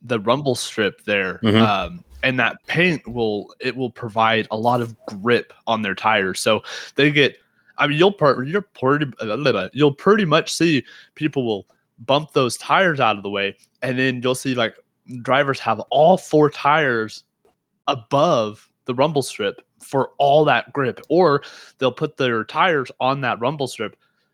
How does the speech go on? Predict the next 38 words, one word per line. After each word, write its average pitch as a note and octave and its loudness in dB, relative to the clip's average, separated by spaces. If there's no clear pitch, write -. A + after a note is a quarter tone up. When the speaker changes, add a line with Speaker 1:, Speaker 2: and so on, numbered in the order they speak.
Speaker 1:
and A2 0
they B2+ 0
can B2+ -6
accelerate B2+ 0
way E3 2
faster D3+ -2
because A2+ -12
that A2 -4
paint D#3+ -4
provides B2+ 2
so E3 2
much D3 -4
grip C#3 -4
that A2+ -4
they C3+ -2
can A2+ -8
turn C#3 -6
their A2+ -4
cars C3 -2
way B2 0
faster A#2+ 0
and G#2+ -8
get B2+ -6
back A#2+ 0
on A2+ -2
the G2 -8
accelerator G#2 -4
way, B2+ 2
way A2+ 2
faster A2 -2
than G#2+ -8
everybody G2+ -4
else A2+ 0
if - -8
you're G2 -6
not A2+ 2
on A2 0
that, G2 -4